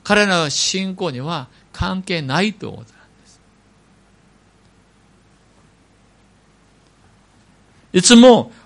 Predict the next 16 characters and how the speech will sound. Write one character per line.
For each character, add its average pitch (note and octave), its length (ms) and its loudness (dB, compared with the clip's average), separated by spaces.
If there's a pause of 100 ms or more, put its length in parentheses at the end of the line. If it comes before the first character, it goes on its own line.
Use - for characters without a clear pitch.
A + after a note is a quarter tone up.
私 G#3 500 6
た C4 160 8
ち B3 180 -2
が A#3 200 6
仕 - 120 -4 (120)
え A#3+ 140 8
る G2+ 200 4
神 B3 600 2 (240)
と A#3 120 6
い B3 60 2
う - 20 0
そ A3 160 -6
の A3 240 -2 (480)
こ D#3 120 -2
と C#3+ 340 0
を C3+ 140 -6